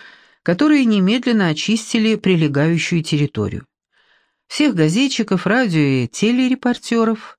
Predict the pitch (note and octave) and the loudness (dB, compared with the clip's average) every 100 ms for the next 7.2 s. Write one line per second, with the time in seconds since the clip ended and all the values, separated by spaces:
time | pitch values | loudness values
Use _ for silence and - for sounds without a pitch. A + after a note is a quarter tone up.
0 | _ E3 G#3+ A#3 - G3+ - G3 F3 F#3+ | _ 0 0 0 -2 -6 -4 -4 -2 -4
1 | - F#3+ F#3 E3+ F3+ - F3 F3 E3 D#3 | -2 -2 0 0 -2 -2 -2 0 0 0
2 | D3+ D3+ - - - - - - D#3+ C#4 | 0 -4 -10 -20 -20 -20 -18 -4 -2 0
3 | E4 D#4 C#4 G3 F3+ D4 - A3 F3 G#3 | 2 2 2 0 0 -2 -2 0 0 0
4 | A#3+ A#3 - F#3+ E3+ E3 G#3+ - G#3 - | 0 -4 -4 -4 -2 0 -2 -4 -4 0
5 | F#3 F3 D3 G2 - - _ - - - | 0 2 0 -2 -6 -14 _ -20 -20 -6
6 | F3 F#3+ F#3+ F#3 A3+ G#3 F#3 E3 E3 D#3+ | -4 -2 0 0 0 0 0 0 0 0
7 | C#3+ | 0